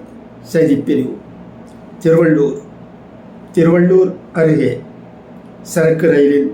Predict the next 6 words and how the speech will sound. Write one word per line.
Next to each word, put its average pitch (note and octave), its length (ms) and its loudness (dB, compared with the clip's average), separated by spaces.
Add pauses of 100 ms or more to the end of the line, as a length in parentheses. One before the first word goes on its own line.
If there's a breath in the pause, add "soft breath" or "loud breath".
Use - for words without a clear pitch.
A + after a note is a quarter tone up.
(140)
தீப்பிடித்த D#3 560 0 (480)
விபத்து D#3+ 480 0 (1500)
குறித்து E3 400 2 (160)
முழுமையான C#3+ 580 2 (380)
விசாரணை D#3 500 0 (960)
தேவைப்படுவதால் C#3+ 920 0